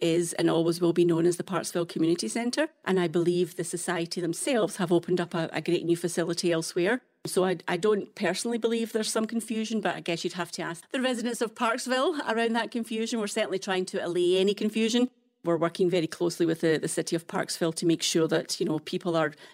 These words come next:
directed to the right place when they're looking for the right services.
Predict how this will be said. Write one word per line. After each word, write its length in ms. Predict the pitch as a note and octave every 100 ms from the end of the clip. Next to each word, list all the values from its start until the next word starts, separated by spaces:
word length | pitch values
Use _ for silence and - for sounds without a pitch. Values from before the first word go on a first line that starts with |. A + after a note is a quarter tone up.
| -
directed 420 | E3+ C#3+ - F3
to 80 | G3
the 80 | E3
right 220 | D#3+ D#3+
place 400 | - A#3+ F3 -
when 120 | F3
they're 80 | E3
looking 280 | D#3+ - E3
for 140 | -
the 100 | D3+
right 160 | C#3 -
services. 560 | - - - - -